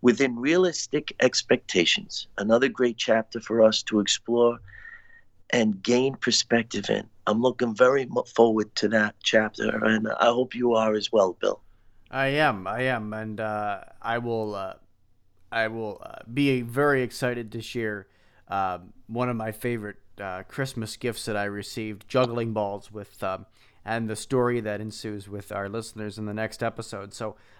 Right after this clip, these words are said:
Speaker 2: uh, stay tuned for, for the next episode, uh,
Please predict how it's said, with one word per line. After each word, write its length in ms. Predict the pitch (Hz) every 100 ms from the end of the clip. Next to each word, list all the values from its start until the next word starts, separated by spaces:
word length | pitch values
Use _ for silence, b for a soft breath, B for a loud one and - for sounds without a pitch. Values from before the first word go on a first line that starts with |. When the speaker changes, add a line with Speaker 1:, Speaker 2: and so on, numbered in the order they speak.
| b
Speaker 2:
uh, 200 | 113 113
stay 320 | - - 170
tuned 420 | 151 156 147 135
for, 340 | - 117 113 -
for 180 | - 127
the 80 |
next 300 | 123 143 139
episode, 580 | 143 135 - - 123 120
uh, 200 | 104 101